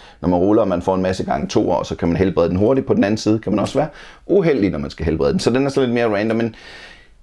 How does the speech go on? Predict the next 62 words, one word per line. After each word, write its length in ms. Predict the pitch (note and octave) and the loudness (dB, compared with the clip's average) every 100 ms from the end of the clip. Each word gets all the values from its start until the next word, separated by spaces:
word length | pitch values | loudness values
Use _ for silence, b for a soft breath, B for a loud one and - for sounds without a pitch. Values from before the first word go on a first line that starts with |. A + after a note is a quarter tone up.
| _ - | _ 0
det 80 | |
gør 60 | A2+ | 2
spillet 260 | - E3 C#3+ | 2 2 2
sværere, 260 | C3 C3+ | 2 2
men 140 | C3+ A2+ | 2 -2
jeg 100 | G#2+ | -2
synes 180 | C3+ | -2
faktisk, 520 | - A2 - - - - | -2 -6 -6 -12 -6 0
det 220 | F2+ E2 | 2 2
er, 160 | D#2+ D#2+ D#2+ | 0 -4 -2
det 60 | G2+ | -2
er 40 | |
fint 180 | F#2+ F#2+ | 0 -2
nok. 160 | E2 D#2 - - | -4 -6 -4 0
Det 260 | A2+ G#2 | 2 0
kan 140 | - F#2 | 0 0
jeg 100 | F2+ | 0
sagtens 300 | F2 F#2 F#2+ | -2 0 0
leve 140 | F#2 | 2
med. 160 | F2+ E2+ - - | 2 0 -2 2
Øhm, 580 | G2 F#2 F2+ F2+ F#2 B B B B | 4 4 2 2 0 B B B B
det 100 | G2 | -2
kommer 180 | G#2+ A#2 | 0 0
selvfølgelig 300 | A#2 C#3 C#3 | 2 2 2
an 100 | B2+ | 2
på, 340 | C3 B2 A2 | 2 4 4
øh, 100 | F#2+ | 2
hvis 160 | F2+ F#2 | 0 -2
man 100 | G2+ | -2
synes, 200 | G#2+ B2 | -2 -2
det 60 | G#2+ | -2
er 60 | |
svært 280 | G2+ G#2 F2+ | 0 0 2
nok 140 | F#2 | 0
i 40 | G2 | 0
forvejen, 540 | G2 A2+ B2 F2 F2+ | 0 0 0 0 0
øh, 260 | E2+ E2 D#2+ F2+ | -2 -4 -4 0
det, 300 | F2 E2 D#2+ | 2 2 0
øh, 120 | D#2 E2 b b b _ | -4 -8 b b b _
det, 280 | F#2 F2 E2+ | -2 0 -2
øh, 160 | D#2+ E2+ | -4 -4
det 140 | E2 D#2 | 0 0
oprindelige 360 | D2 A#2+ C3+ | 2 2 0
spil, 260 | - G#2+ A2+ B B | 0 0 -2 B B
så 180 | - G2 | -2 0
kan 140 | G2 | 2
det 60 | F#2 | 2
være 120 | F2 | 2
irriterende 400 | E2 F2 G#2 F#2+ | 2 0 0 0
her, 160 | G#2 A#2 | 2 2
men 180 | G#2+ G#2+ | 2 2
der 60 | |
har 160 | A2 G#2+ | 2 0
vi 80 | G2+ | 0
jo 80 | |
den 160 | F#2+ F#2+ | 0 0
her 380 | G#2 G2 G2 E2+ | 0 0 0 -2
feature 420 | - G#2+ G2+ F#2+ | -2 -2 0 0
med, 80 | G2 | 2
at 140 | F2+ | 2
vi 80 | F2+ | 0
kan, 220 | - E2 | 0 -2